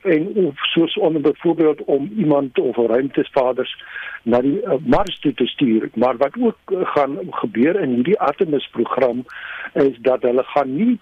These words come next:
soos in die Apollo-program, eh, d-, eh, sou ek sê, neerplons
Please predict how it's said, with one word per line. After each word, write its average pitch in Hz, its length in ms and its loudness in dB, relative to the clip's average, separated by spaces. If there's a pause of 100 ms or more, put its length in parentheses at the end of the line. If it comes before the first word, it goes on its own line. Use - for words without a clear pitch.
(140)
soos - 300 0
in 190 120 2
die 131 220 -2
Apollo-program, 123 1000 0 (440)
eh, 151 100 2 (320)
d-, - 60 -18
eh, 175 180 2 (460)
sou 180 380 0
ek - 80 -8
sê, 147 180 0
neerplons 156 760 0